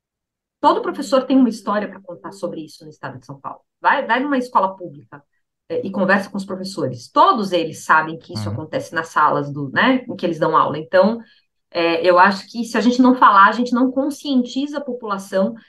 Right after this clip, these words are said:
Speaker 1: da urgência desse tema.
Speaker 2: Tá. Olha, Samira,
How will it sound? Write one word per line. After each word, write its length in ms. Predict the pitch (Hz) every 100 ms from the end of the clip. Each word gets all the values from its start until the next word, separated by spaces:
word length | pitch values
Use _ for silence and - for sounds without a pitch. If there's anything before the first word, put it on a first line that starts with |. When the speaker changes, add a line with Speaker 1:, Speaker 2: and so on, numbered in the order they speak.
| _
Speaker 1:
da 160 | 190 214
urgência 560 | 311 269 214 233 247 254
desse 240 | 254 -
tema. 300 | 240 143 143 _ _ _ _ _ _
Speaker 2:
Tá. 260 | - 98 104 - _ _
Olha, 460 | 139 135 139 135 127
Samira, 600 | - 147 147 135 120